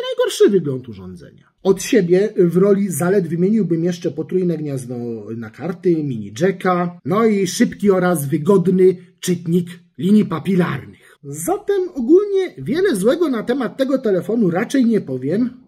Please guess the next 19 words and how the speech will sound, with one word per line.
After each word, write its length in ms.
a 140
to 160
dlatego, 580
że 220
kosztuje 560
on, 240
moi 280
drodzy, 420
osiemset 460
dziewięćdziesiąt 540
dziewięć 280
złotych. 300
Przypominam, 440
jest 140
to 60
urządzenie 440
z 80
pięć 260
G. 280